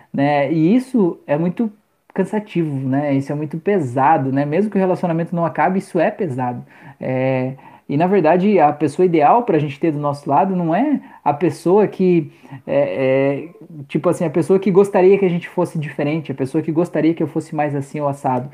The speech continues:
A pessoa ideal pra ter do nosso lado é a pessoa que aceita a gente como a gente é, né? A pessoa que tem orgulho da gente como a gente é, que tá ali pra ajudar a gente a ser uma nova versão, uma melhor versão da gente mesmo. Mas não uma melhor versão porque o outro quer que eu seja diferente,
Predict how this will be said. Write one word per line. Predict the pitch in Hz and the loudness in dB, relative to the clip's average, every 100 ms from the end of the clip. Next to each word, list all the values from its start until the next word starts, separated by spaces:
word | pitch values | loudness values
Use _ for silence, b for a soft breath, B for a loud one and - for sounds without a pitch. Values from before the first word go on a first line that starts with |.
| B B | B B
A | - | -4
pessoa | 147 180 | 0 4
ideal | 170 175 | 4 4
pra | 180 | 2
ter | 180 | 2
do | 170 | 2
nosso | 165 - | 0 0
lado | 156 180 | 0 2
é | 185 | 0
a | |
pessoa | 185 - 175 | -2 -4 -4
que | 180 | -4
aceita | 147 170 202 190 | -4 -4 -2 -2
a | |
gente | 165 175 | -4 -6
como | 180 | -6
a | 175 | -4
gente | 180 - | -6 -4
é, | 165 170 _ - | -6 -6 _ -10
né? | 135 143 143 B - | -4 -4 -4 B -8
A | 143 | -4
pessoa | 151 180 | 0 0
que | - | 2
tem | 220 | 4
orgulho | 175 156 254 | 4 4 2
da | 220 | 2
gente | 151 156 | 2 -2
como | 139 147 | -4 -6
a | |
gente | 135 131 | -6 -4
é, | 151 165 | -4 -4
que | |
tá | - | -2
ali | 170 | -2
pra | 170 175 | 0 0
ajudar | 170 180 156 180 | 0 0 2 2
a | 233 | 2
gente | 139 180 208 - b b | 0 -2 -4 -8 b b
a | 151 | -6
ser | 143 180 | -2 0
uma | 196 190 | 2 2
nova | 175 170 202 190 156 | 4 6 6 4 0
versão, | 135 127 - 139 | 0 -4 -2 0
uma | 143 | 2
melhor | 151 151 175 | 2 4 4
versão | 175 165 - 147 | 2 0 -2 -2
da | 131 | 0
gente | 135 - | -2 -2
mesmo. | 139 127 B B B | -4 -4 B B B
Mas | 160 | 0
não | 175 277 | 2 4
uma | 311 | 4
melhor | 254 214 208 | 4 6 4
versão | 196 180 196 185 | 4 2 0 0
porque | 190 202 | 0 2
o | 180 | 4
outro | 196 - 214 | 4 4 0
quer | 208 185 | 0 0
que | 185 | 0
eu | |
seja | 143 160 143 | -2 -2 -2
diferente, | 143 135 131 127 117 | -4 -4 -2 -2 -4